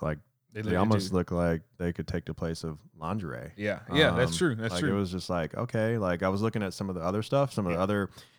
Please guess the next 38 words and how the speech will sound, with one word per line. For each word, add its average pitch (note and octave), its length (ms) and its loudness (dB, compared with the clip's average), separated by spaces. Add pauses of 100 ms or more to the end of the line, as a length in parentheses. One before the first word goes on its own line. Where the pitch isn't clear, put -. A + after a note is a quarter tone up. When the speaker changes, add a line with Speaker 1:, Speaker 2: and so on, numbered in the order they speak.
(120)
Speaker 1:
people G#2+ 280 0
who G2 400 -2
she F#2+ 340 -2
is F#2 180 -2
gonna F#2 220 -2
now F#2 220 2
be F#2+ 120 0
competing G#2+ 460 -8
with, C3+ 220 -2
and G2+ 80 0
I'm F2+ 60 0
like, D#2+ 200 -2 (240)
"Eh." A#2 240 2 (480)
Like, F2+ 240 2
that G#2+ 180 6
is G2 100 4
clearly G2+ 600 0
something F#2+ 460 -2
that F2 300 0
someone F#2+ 380 -2
puts - 260 -4
on F2 360 -2
to E2 260 -2
Speaker 2:
Underneath. G2 280 -8
Speaker 1:
keep G#2+ 240 -2
something F#2+ 360 -6
tight, F2 480 -2 (360)
and E2+ 400 -4
they F2 80 -2
put F#2+ 200 0
on F2 160 -4
a E2+ 40 -10
cocktail G2 460 -4
dress, A#2+ 380 -2
whereas, F2+ 400 0
like, F2 340 -2 (480)
you G#2 240 -2
take G2+ 640 -2